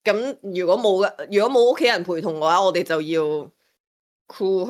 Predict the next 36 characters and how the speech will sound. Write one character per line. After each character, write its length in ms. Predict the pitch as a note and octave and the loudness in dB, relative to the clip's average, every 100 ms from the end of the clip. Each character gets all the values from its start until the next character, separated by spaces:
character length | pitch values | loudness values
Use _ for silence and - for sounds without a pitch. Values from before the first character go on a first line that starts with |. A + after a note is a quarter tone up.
| E3 | -2
去 100 | D3 - | -4 -4
將 280 | F3+ E3+ | -4 -2
個 100 | E3 | -4
乘 180 | D3 C3+ | -8 -10
客 120 | D3+ D3 | -10 -10
搬 180 | - D#3+ | -8 -6
落 120 | C#3+ | -8
個 140 | C3 C#3 | -8 -8
位 200 | G#2+ B2+ | -8 -10
度 160 | A#2 | -8
啦。 160 | D3+ - - - _ - | -6 -6 -10 -20 _ -6
But 120 | F3+ | -2
anyway， 360 | G#3+ G3 A#2+ D3 | -2 -2 -4 -4
噉 140 | F#3 | -4
佢 120 | F3 | -4
應 140 | E3+ F#3 | -2 0
該 120 | F3 | 0
有 120 | D3+ | 0
屋 40 | |
企 100 | E3+ | -2
人 120 | F3+ C3+ | -4 -4
陪 120 | C3+ | -8
同， 160 | D3+ | -10
噉 100 | A#2+ | -10
所 120 | E3 F3+ | -4 -2
以 60 | |
應 120 | F3 | -2
該 80 | F3 | -2
就 80 | D#3+ | -4
係 240 | D#3+ D3+ - _ - _ _ _ - | -6 -8 -10 _ -20 _ _ _ -8
屋 100 | C4 | -8
企 160 | - F3+ | -4 0
人 260 | F3+ - D3 | 0 -2 -2
將 260 | G3 F#3 | 0 0
佢 160 | F#3+ E3 | 0 -4
擺， 520 | - - - E3 F#3 | -2 -6 -2 -2 -4